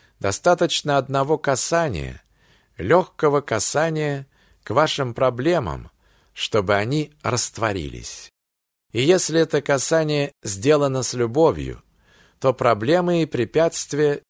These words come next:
исчезнут. Станьте сияющим, могущественным духом, способным с любовью касаться даже тех проблем,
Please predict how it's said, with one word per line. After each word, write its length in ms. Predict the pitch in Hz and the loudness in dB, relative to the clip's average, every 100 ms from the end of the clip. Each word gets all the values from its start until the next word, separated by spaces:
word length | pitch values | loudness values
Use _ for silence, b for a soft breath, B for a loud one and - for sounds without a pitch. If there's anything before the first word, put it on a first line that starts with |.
| - | -8
исчезнут. 920 | 170 - - 90 76 78 73 - - _ _ _ _ | -6 -6 -2 -2 -2 -6 -12 -14 -20 _ _ _ _
Станьте 540 | - - 175 190 175 175 | -14 0 2 2 0 0
сияющим, 880 | - 139 135 175 175 147 - 160 147 | 0 0 2 4 4 2 -2 -2 0
могущественным 1200 | 135 127 127 160 - 139 - 127 131 131 127 120 | 0 -2 0 -2 0 -2 -4 -4 -2 -2 -4 -2
духом, 560 | 175 170 - 76 64 _ b b b b | -4 -4 -6 -8 -8 _ b b b b
способным 720 | - 104 95 165 165 147 135 | -6 -2 2 2 2 2 -2
с 120 | - | -2
любовью 540 | 123 107 131 165 147 135 | -2 0 2 2 2 0
касаться 800 | 117 107 147 151 - - 131 - b b b b | -2 0 2 2 0 0 -4 -6 b b b b
даже 300 | 127 135 135 | 0 0 0
тех 300 | - 156 131 | 0 -2 -2
проблем, 640 | - 117 101 113 156 147 | 0 0 0 0 0 -2